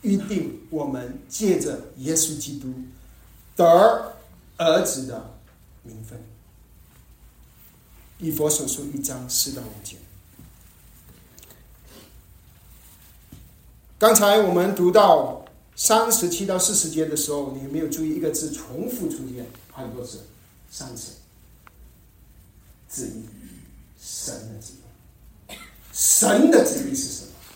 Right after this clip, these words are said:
神怎么执行他的救恩？出现三次，三十七出现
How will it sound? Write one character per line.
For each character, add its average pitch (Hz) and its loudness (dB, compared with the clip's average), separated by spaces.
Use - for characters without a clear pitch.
神 269 0
怎 180 0
么 196 2
执 240 4
行 170 0
他 185 -2
的 160 -6
救 135 -14
恩？ - -16
出 196 -6
现 170 2
三 156 2
次， - 2
三 247 4
十 202 4
七 285 2
出 175 0
现 151 -4